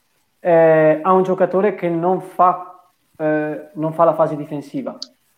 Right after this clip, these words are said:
E quindi all'Atalanta tutti fanno la fase difensiva. Lì già ce n'è uno che non la fa. E già quindi saltano tutti. Cioè, gli uno contro uno saltano tutti. Ok?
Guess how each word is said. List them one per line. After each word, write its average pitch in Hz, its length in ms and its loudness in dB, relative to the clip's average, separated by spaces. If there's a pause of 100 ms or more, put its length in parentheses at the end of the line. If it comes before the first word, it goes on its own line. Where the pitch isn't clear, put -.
(580)
E 160 120 -4
quindi 185 320 2
all'Atalanta 170 560 4
tutti 220 300 -6
fanno 143 240 -2
la 139 100 0
fase 139 240 0
difensiva. 131 800 -10 (680)
Lì 214 200 4
già 208 180 6
ce 233 120 -2
n'è 202 80 0
uno 214 260 2
che 196 100 -4
non 160 180 -2
la 139 100 0
fa. - 260 -14 (360)
E 185 140 -8
già 220 160 0
quindi 226 240 -4
saltano 202 500 2
tutti. 190 340 -8
Cioè, 185 180 -12
gli 220 200 -2
uno 269 180 4
contro 262 260 2
uno 269 140 2
saltano 196 380 0
tutti. 123 360 -12 (840)
Ok? 180 360 -4